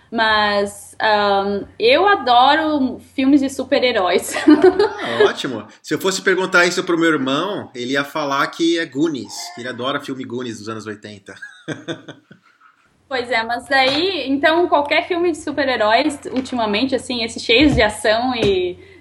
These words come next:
Speaker 1: e a, assim, a, a Alice aqui também adora, então, esse é a nossa, nossos tipos de filme aqui.
Speaker 2: Ah, não, eu entendo, porque logo, logo, se alguém me perguntar, eu vou falar que é Galinha Pintadinha, por causa dos filhos pequenos.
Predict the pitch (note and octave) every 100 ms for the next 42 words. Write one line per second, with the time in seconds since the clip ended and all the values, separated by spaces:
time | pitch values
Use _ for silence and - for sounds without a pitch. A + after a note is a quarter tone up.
0 | - A3+ G#3 G#3 G#3+ G3+ - - C4+ G#3+
1 | G3+ G3+ F#3+ - - G#3+ G#3+ C4 C4+ C#4
2 | C4 C4 A3+ A#3 G#3 G3+ A3+ G#3+ G3 G#3
3 | G#3+ G#3+ A3+ C#4+ B3 A3 A#3+ G3 F#3+ -
4 | _ _ - G3 - G#3+ G#3 - - C4+
5 | C4+ B3 A3 F3+ D#3+ D3+ - C#3 C#3+ D3
6 | C#3+ D#3 D3 B2+ A#2+ G#2+ A#2 A#2 C#3 B2+
7 | A2+ C3+ C#3+ C3+ B2+ C#3 D3 C3+ B2+ C3
8 | C3+ C#3 B2+ - B2+ C#3 B2+ B2+ C3+ A#2+
9 | A#2 B2 A#2+ C3+ B2+ A2 G#2+ G#2 G2 _
10 | _ - A2+ G#2+ G#2+ - B3 D#4 C4+ A#3
11 | G#3+ - -